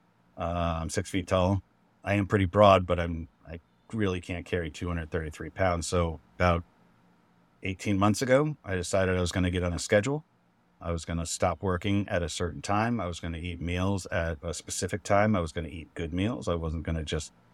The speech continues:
go down to Wendy's and grab something 'cause it was quick. So I was gonna eat clean. I was gonna prepare food, you know, for the week so I could just go down to the fridge, heat something up that was healthy. And then I made sure that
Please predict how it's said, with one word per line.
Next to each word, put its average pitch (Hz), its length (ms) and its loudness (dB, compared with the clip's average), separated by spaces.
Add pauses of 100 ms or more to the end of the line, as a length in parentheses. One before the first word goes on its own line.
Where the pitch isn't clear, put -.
(100)
go 78 320 -4
down 80 460 0
to 82 380 -6
Wendy's 90 480 2
and 78 280 -4
grab 82 280 0
something 80 320 -4
'cause 80 180 -2
it 78 60 -4
was 73 120 -6
quick. - 380 2 (640)
So - 120 -2
I - 20 2
was 87 80 -4
gonna 90 180 -4
eat 101 220 -4
clean. 120 440 2
I 110 80 4
was 87 140 2
gonna 92 200 2
prepare 90 360 0
food, - 220 -8 (460)
you 92 200 -8
know, 85 80 -4
for 90 160 -6
the 82 80 -2
week 101 360 -2 (440)
so 92 160 0
I 87 80 4
could 85 100 -2
just 85 140 -2
go 95 100 4
down 90 160 4
to 90 80 2
the 85 80 4
fridge, 92 380 -2
heat 92 180 -8
something 87 300 -4
up 90 180 0 (340)
that 85 140 -4
was 76 140 -10
healthy. 98 480 2 (420)
And 95 180 0
then 95 460 0
I 90 60 -4
made 90 200 -2
sure 90 300 0
that 82 240 -2